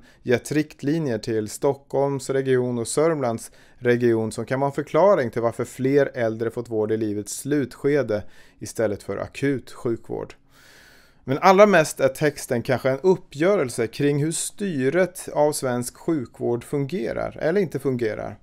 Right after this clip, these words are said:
Region Stockholm gav texten hård kritik i en replik som de publicerade i D N, men hade märkligt nog missförstått vilket dokument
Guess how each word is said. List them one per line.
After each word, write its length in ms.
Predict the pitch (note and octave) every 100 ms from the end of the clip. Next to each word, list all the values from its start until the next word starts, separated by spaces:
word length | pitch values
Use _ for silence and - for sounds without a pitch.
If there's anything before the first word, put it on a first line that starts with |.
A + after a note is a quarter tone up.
| _ - - - _ _
Region 440 | A#2+ B2 C3 C3
Stockholm 560 | - C#3+ - D3+ F#3 E3+
gav 140 | A2+
texten 420 | - A2 - G#2
hård 340 | F2+ A#2 B2 -
kritik 500 | B2 C3+ D#3+ E3+ A#2+
i 80 |
en 260 | A2 G#2 G#2+
replik 500 | G#2+ - A#2+ D3+ F3
som 160 | - D#3
de 100 | D3
publicerade 680 | D#3 D3+ C#3+ C#3+ B2+ C3+
i 80 | C#3
D 220 | C#3 C#3+
N, 180 | B2 C#3+ - - _
men 140 | - B2
hade 200 | C#3 C#3
märkligt 480 | E3+ D#3+ - F#3+
nog 200 | G3 C#3
missförstått 760 | D3 F3 - C#3 B2+ G#3+ F#3+ -
vilket 240 | C3 B2 A#2+
dokument 760 | B2+ C#3 D3+ F3+ A2 - -